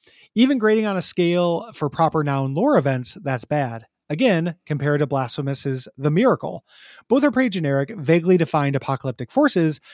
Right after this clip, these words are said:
but whereas The Miracle has a little bit of irony built in and ties into Blasphemous's theme of the cruelty of religion, The Blight is just the bad juju.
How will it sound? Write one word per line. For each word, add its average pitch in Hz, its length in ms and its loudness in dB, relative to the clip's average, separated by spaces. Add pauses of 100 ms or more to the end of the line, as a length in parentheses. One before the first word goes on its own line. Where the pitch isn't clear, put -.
(260)
but 196 80 4
whereas 190 320 4
The 156 100 0
Miracle 180 460 2
has 151 200 2
a 156 40 2
little 156 160 4
bit 139 100 0
of 131 80 -4
irony 202 380 2
built 135 260 0
in 127 240 -2
and 143 240 -6
ties 160 300 4
into 143 140 0
Blasphemous's 135 640 -2
theme 196 420 2
of 156 180 -6
the 131 80 -4
cruelty 139 300 -2
of 117 80 -8
religion, 147 380 0 (380)
The 165 100 2
Blight 180 280 4
is 143 180 0
just 139 300 0 (140)
the 135 140 0
bad 127 280 -2
juju. 139 420 -2